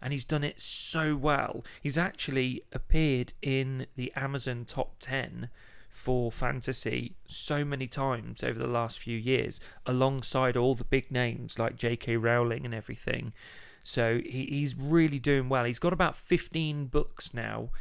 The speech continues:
including, I think there's two novellas in there, but fifteen in total. And they are fantastic. Uh, and also, if you like Shane Silvers,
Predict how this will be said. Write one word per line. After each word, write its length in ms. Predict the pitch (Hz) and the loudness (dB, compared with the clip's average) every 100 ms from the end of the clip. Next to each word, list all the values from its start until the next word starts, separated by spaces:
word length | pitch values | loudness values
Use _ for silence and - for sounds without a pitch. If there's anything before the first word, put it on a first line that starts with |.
| - - - - _ | -4 -16 -20 -20 _
including, 720 | 139 123 139 131 131 127 120 - | -8 0 0 2 0 -2 -6 -6
I 40 | - | -6
think 160 | - | -4
there's 120 | 127 - | -4 -2
two 240 | - 131 | 0 2
novellas 440 | 123 127 127 120 | 2 2 4 4
in 220 | 123 123 123 | 2 -2 -4
there, 320 | 123 123 120 - | -4 2 2 4
but 240 | 135 - - | 2 0 -14
fifteen 480 | - 143 - 139 123 | -8 -6 -2 -2 -2
in 120 | 117 | -6
total. 580 | 113 117 110 - - - - - - - | -2 -2 -2 -4 -6 -6 -10 -14 -20 -10
And 480 | 123 127 135 117 - - _ 139 | -6 -4 -6 -8 -8 -10 _ -2
they 180 | 147 151 | 4 6
are 160 | 151 143 | 6 6
fantastic. 1120 | - 143 139 - - 139 - - 123 - - | 2 2 -2 -6 -4 -2 -2 -2 -6 -8 -4
Uh, 40 | 139 - | -2 -2
and 120 | 143 | 0
also, 240 | 160 - 143 | 2 2 0
if 140 | - | 0
you 60 | 139 | 0
like 240 | 151 - | 0 0
Shane 380 | - 143 143 135 | -2 -2 -4 -4
Silvers, 680 | - 147 143 120 113 127 | 0 2 2 0 -4 -4